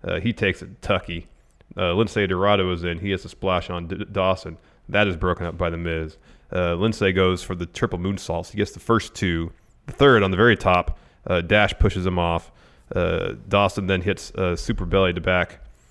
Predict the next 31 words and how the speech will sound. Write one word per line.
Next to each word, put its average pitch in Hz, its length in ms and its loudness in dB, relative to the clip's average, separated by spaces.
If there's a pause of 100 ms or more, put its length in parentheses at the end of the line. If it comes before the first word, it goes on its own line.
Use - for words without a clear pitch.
(300)
Uh, 85 720 0
I 85 100 -2
can 92 80 -10
think 101 180 -4
on 95 120 2
Lince. 95 380 0 (320)
Uh, 87 200 0
Dash 92 320 2
follows 92 260 0
with 85 100 -8
a - 40 -18
splash. 95 560 2 (100)
Miz 101 240 2
breaks 95 360 2
up 85 140 -8
that 135 300 6
pin, 82 360 0 (300)
and 92 120 -6
then 95 100 -2
he 110 80 2
hits 98 220 -2
skull-crushing - 680 -2
finale 85 480 -6
on 82 80 -8
Scott 92 320 0
Dawson. 82 460 -6 (280)
Morrison 104 500 2
follows 87 400 -2
with - 100 -16
Starship 92 480 -4
Pain, 82 380 -2